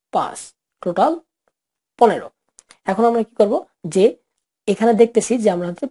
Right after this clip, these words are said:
ভেঙে ভেঙে দেওয়া আছে, আগেরটাতে ছিল টোটাল, এখন দেওয়া আছে ভেঙে ভেঙে। মানে যতগুলো ভেঙে ভেঙে দেওয়া থাকবে আপনারা সেই জায়গা থেকে স্টার্ট করবেন নাম্বারিং করা। তো দেখুন এখান থেকে আমাদের ভেঙে দেওয়া শুরু হয়েছে,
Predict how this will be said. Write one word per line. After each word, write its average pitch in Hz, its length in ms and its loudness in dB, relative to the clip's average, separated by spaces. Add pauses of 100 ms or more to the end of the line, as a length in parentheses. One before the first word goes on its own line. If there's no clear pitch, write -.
ভেঙে 208 280 6
ভেঙে 208 220 0
দেওয়া 101 220 -4
আছে, - 160 -12 (380)
আগেরটাতে 208 540 0
ছিল 214 140 0 (280)
টোটাল, 202 300 6 (380)
এখন 190 200 -8
দেওয়া 214 180 4
আছে 277 120 -6 (120)
ভেঙে 190 260 0
ভেঙে। 139 200 -12 (280)
মানে 175 200 -6
যতগুলো 226 300 6 (100)
ভেঙে 208 200 -2
ভেঙে 214 200 0
দেওয়া 175 200 -4
থাকবে 156 200 -6 (380)
আপনারা 185 260 -2 (100)
সেই 226 220 8
জায়গা 165 260 -4
থেকে 202 120 -8 (140)
স্টার্ট - 260 -10
করবেন 180 260 -4
নাম্বারিং 117 340 -10
করা। 87 160 -10 (300)
তো - 140 -2
দেখুন 208 200 2 (320)
এখান 220 220 2
থেকে 214 180 -2
আমাদের 190 280 -2
ভেঙে 175 200 -2
দেওয়া 175 200 -2
শুরু 165 180 -2
হয়েছে, 123 220 -12